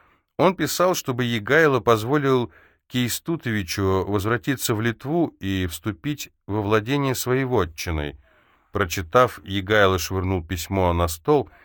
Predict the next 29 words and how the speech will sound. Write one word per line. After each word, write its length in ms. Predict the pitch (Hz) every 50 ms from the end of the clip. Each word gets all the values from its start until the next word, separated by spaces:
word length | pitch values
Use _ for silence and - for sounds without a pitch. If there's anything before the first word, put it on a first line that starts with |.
| _ _ _ _ _ _
и 220 | - 87 85 82
стал 340 | 78 - - - 127 147 127
ходить 380 | - - 117 110 123 139 - -
по 80 | 101
кабинету, 580 | 90 - 110 87 95 92 101 127 147 147 - 113
как 220 | - 127 113 -
тигр 340 | - - 143 117 92 92 85
в 140 | 82 - -
клетке. 500 | - 85 82 78 80 - - 78 69 - - _ _ _ _ _ _ _ _ _ _ _ _ _ _ _ _ _ _ _ _ _ _ _ _ -
Он 220 | 123 135 147 139
четко 380 | - - 185 175 - - - 104
себе 280 | - - 123 123 123 -
представил, 720 | - 101 98 90 - - - 180 180 175 151 113 98 92
что 320 | - - - - 95 90
вернувшийся 760 | 82 80 101 104 120 151 160 139 - - 113 104 87 - - 101
Витовт 540 | 95 104 156 165 - 123 95 - - - 98
немедленно 680 | 98 104 107 120 147 156 139 139 135 131 117 113 107
соберет 520 | 98 - 110 98 107 110 120 127 113 -
войско 640 | 92 90 104 147 170 170 - - - 113 95 82 - - - _ _ _ _ _ _ -
и, 180 | 92 95 95
влившись 720 | 87 82 98 110 135 165 147 - - - 98 85 82 - -
в 140 | 107 98 113
ряды 280 | 117 117 107 117 110
тевтонцев, 760 | 85 - 85 - - - 196 208 196 175 - - 87 80 - - _ _ _ _ _ _ _ -
двойными 640 | 87 85 101 113 135 151 147 139 120 104 95 92 90
силами 460 | 85 - - 190 196 180 151 127 110
двинется 600 | 92 85 85 90 123 151 165 151 135 - - 101
на 80 | 90 87
него, 420 | 85 85 85 80 80 78 73 -